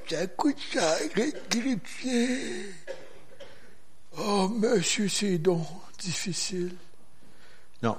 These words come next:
il dit sans tristesse ni contrainte. Ça veut dire personne, même pas le pasteur. Hum, c'est la vie. Non, non. Car Dieu aime celui qui donne avec joie. C'est marqué sur votre enveloppe, ça. Dieu aime celui qui donne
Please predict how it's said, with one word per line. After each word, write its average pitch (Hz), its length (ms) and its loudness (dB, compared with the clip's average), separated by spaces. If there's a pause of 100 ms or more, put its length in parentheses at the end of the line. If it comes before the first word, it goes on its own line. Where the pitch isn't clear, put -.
il 113 80 -4
dit - 60 -2
sans 170 260 6
tristesse 170 600 4
ni 151 80 -2
contrainte. 123 640 0
Ça 127 80 -4
veut 117 120 0
dire 117 220 0
personne, 175 600 2 (640)
même 160 200 4
pas 160 200 6
le 143 60 2
pasteur. 143 680 2 (560)
Hum, 233 200 4 (140)
c'est - 240 6
la 147 160 10
vie. 131 340 4
Non, 151 120 0
non. 175 260 0 (520)
Car 131 280 4
Dieu 147 220 6
aime 185 400 6
celui 127 400 -2
qui - 180 -4
donne 151 300 2
avec 135 320 -2 (180)
joie. 127 260 -4
C'est 127 200 -4
marqué 135 320 -4
sur 147 220 -6
votre 139 240 -4
enveloppe, 135 440 -6
ça. - 60 -10 (1800)
Dieu 170 300 2
aime 208 300 8
celui 151 580 0
qui - 200 -6
donne 175 380 2